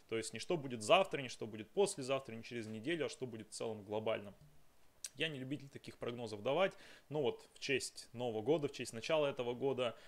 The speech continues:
решил такое свое видение высказать, чтобы потом для себя, э, под конец года понять, насколько я был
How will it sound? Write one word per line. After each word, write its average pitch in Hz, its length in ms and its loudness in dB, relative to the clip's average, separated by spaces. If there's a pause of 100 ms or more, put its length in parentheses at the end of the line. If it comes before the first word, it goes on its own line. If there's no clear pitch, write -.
решил 131 300 0
такое 123 240 0
свое 120 200 -2
видение 113 280 -4
высказать, 147 420 -2
чтобы 110 260 -2
потом 160 400 -2
для 117 140 -2
себя, 131 560 2
э, 107 260 -6
под - 140 -8
конец 113 260 -6
года 110 240 2
понять, 113 480 0
насколько 113 400 -4
я 113 140 -2
был 107 220 -8